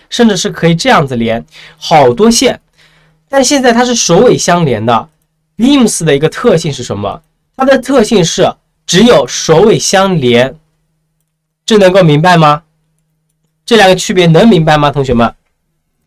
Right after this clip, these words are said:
明白的同学扣一个二。我已经强调第四遍了啊，同学们，我看是不是说不明白，而是又把这个知识点给忘了。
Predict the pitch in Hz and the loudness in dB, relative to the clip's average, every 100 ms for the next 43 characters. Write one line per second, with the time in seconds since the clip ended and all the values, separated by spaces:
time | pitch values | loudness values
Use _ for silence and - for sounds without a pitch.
0 | - 165 196 233 190 196 185 202 190 175 | -4 0 2 2 2 0 0 0 2 2
1 | 185 117 _ _ _ - 175 233 247 196 | 2 0 _ _ _ -2 2 4 2 0
2 | 202 208 233 - 233 160 123 101 107 110 | 0 0 -2 -2 -2 0 -2 -2 -4 -4
3 | - - _ - 240 254 233 202 160 - | -8 -20 _ -2 0 2 4 4 2 2
4 | 220 190 196 165 - _ - 208 277 240 | 0 0 -2 -2 -4 _ -2 -2 0 0
5 | 226 233 214 123 120 120 - 151 170 277 | 0 0 0 0 0 -2 -2 -4 -2 -2
6 | 269 139 117 143 143 - 160 139 131 123 | 0 -2 -2 -2 -4 -6 -4 -2 0 0
7 | 165 170 113 98 | 2 2 0 -6